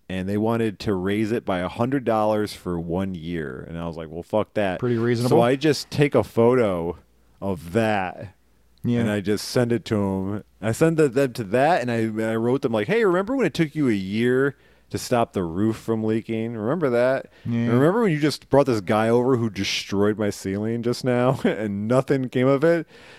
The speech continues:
Speaker 1: Like, give me a two-year lease and you're not raising my rent. How about that?" And they, and they accepted it.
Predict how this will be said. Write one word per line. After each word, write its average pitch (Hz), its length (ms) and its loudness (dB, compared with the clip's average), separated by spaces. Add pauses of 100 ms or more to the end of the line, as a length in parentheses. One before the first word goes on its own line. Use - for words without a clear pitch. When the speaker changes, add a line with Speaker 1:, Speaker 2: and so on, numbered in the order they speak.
(140)
Speaker 1:
Like, 107 400 0
give 151 160 4
me 208 140 4
a 151 40 6
two-year 156 540 4
lease 113 280 0
and 101 160 -2
you're 98 120 0
not 104 340 -2
raising 90 380 -4
my 85 120 -8
rent. 82 340 -8
How 117 140 0
about 117 260 2
that?" 85 580 -6
And 85 120 -12
they, 90 100 -6 (140)
and 107 120 0
they 104 100 2
accepted 95 540 -8
it. - 280 -18